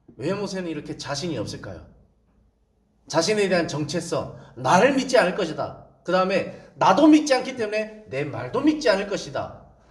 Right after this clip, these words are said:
그래서 또 하나님이 나를 본다면은, 예, "하나님이 너를 왜 보내냐?"라고 그것조차도 의심할 거라는 이 자기 자신에 대해서 전혀 자신감이 없는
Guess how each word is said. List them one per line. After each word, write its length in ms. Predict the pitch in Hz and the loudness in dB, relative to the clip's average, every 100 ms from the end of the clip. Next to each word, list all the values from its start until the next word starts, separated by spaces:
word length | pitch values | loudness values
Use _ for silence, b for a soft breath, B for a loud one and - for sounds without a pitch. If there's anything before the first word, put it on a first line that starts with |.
| b b - | b b 0
그래서 560 | 208 214 214 208 - - | 4 6 6 4 0 -4
또 120 | 247 | 0
하나님이 560 | 220 - 320 320 302 285 | 2 6 8 8 6 0
나를 240 | 240 226 | 2 2
본다면은, 640 | 185 202 202 180 208 190 - - - b b b | 0 -4 -6 -4 -4 -6 -8 -16 -20 b b b
예, 160 | 120 101 - - _ _ _ _ - | -12 -12 -14 -20 _ _ _ _ -2
"하나님이 380 | 262 294 269 | 4 4 4
너를 260 | 208 214 190 | 2 2 4
왜 100 | 156 | 4
보내냐?"라고 1300 | 254 285 254 170 117 - - - 131 139 175 - - - _ | 6 6 4 2 -4 -10 -16 -10 -6 -4 -6 -6 -20 -20 _
그것조차도 840 | - - 302 320 320 - 254 214 208 | -14 -2 0 0 -2 -2 0 0 2
의심할 440 | 311 285 294 254 - | 4 4 4 0 0
거라는 640 | 180 156 143 135 - - - _ _ | -2 0 -2 -6 -10 -20 -20 _ _
이 460 | - 233 233 208 - | -8 -4 -4 -8 -14
자기 340 | - 185 196 294 | -4 0 2 6
자신에 360 | 247 247 233 | 4 4 -2
대해서 400 | 190 175 185 113 - | -2 -2 -2 -2 -6
전혀 800 | - 156 254 277 220 - - - | -2 2 6 6 4 0 -16 -10
자신감이 640 | - 170 226 294 262 202 | -4 0 2 2 0 0
없는 480 | 160 156 139 151 - | -2 -2 -4 -8 -12